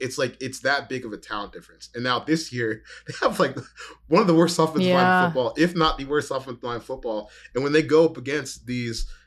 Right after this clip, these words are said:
Speaker 1: teams that can really get after you with elite players, they just have absolutely no chance. Micah Parsons crushed them.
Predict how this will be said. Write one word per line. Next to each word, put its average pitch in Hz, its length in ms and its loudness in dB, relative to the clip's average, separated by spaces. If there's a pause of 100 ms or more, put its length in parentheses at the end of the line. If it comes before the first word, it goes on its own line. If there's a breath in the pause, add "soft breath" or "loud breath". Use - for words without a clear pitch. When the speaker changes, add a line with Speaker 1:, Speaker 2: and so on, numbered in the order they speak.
(100)
Speaker 1:
teams 143 300 -4
that 131 120 -6
can 104 140 -16
really 127 220 -6
get 117 120 -4
after 113 300 -4
you 107 80 -4
with 104 100 -8
elite 107 320 -8
players, 113 340 -4 (220 soft breath)
they 139 140 -4
just 123 240 -8
have - 240 -10 (160)
absolutely 131 420 -4
no 107 140 -6
chance. 90 320 -16
Micah 127 220 -6
Parsons 117 420 -8
crushed - 360 -8
them. 110 280 -6